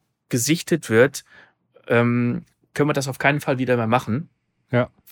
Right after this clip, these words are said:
Speaker 1: Weil einfach zu viele Leute dafür Geld bezahlt, äh, äh, dafür, dafür Geld bekommen müssen. Und ich glaub, er hat sogar gesagt, dass, dass sie draufzahlen. Insofern kann man eigentlich echt dankbar sein, dass es solche Partituren gibt. Und ich weiß nicht, was Omni Publishing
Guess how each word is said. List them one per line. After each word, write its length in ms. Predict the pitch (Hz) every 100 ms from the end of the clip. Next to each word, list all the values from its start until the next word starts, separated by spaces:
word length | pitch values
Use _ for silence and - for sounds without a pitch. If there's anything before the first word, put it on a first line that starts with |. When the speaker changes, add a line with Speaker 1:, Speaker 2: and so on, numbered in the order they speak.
| -
Speaker 1:
Weil 380 | - 110 117 -
einfach 240 | - 131 -
zu 180 | - 147
viele 200 | 151 135
Leute 640 | 123 135 139 131 123 123
dafür 420 | - - 127 -
Geld 300 | 117 123 139
bezahlt, 640 | 143 - 127 131 135 - - -
äh, 360 | 123 - 117
äh, 40 | 101 117 _ -
dafür, 240 | 123 - -
dafür 240 | 120 113
Geld 160 | 131 156
bekommen 400 | 151 151 147 131
müssen. 340 | 151 165 160 - - - - - -
Und 540 | 123 123 120 120 - -
ich 340 | 123 117 123 -
glaub, 160 | 143
er 60 | 139
hat 80 | 156
sogar 180 | 135
gesagt, 240 | 123 131 131 -
dass, 240 | 123 -
dass 160 | 120 -
sie 100 | 98
draufzahlen. 680 | 104 127 - - 110 113
Insofern 260 | 110 127 123
kann 140 | 135
man 120 | 120 -
eigentlich 240 | 120 95
echt 120 | -
dankbar 240 | 131 135 123
sein, 320 | 120 120 123 - - - -
dass 180 | 107 117
es 340 | - - - 71
solche 460 | 107 117 127 147
Partituren 580 | - 123 117 - 120 104
gibt. 300 | 139 147 -
Und 220 | 113 113 107
ich 180 | 127
weiß 200 | 131 143
nicht, 80 | 143
was 200 | 127 -
Omni 140 | 143 139
Publishing 540 | 123 131 131 131